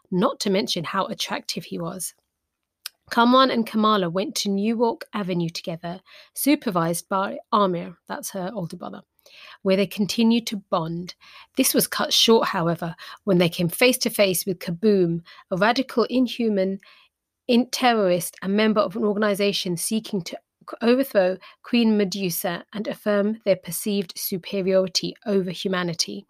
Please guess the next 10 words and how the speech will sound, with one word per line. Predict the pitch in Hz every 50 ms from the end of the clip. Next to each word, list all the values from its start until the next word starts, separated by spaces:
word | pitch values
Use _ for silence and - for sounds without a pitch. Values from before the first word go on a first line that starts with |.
| _ _ _ _ _ - - - - - - - - - -
And, | - 196 202 202 185 - 226
um, | 214 208 202 202 202 196
there's | 220 214 196 -
images | 277 277 277 262 - 254 240 214 -
of, | 226 208 185 170 -
uh, | 208 202 196 196 196 196 196 -
Kamala | - 214 196 185 180
kissing | 175 - - 208 - - 233 208 208 208 196 214 - -
a | - 170
guy. | 214 202 196 196 196 196 196 202 202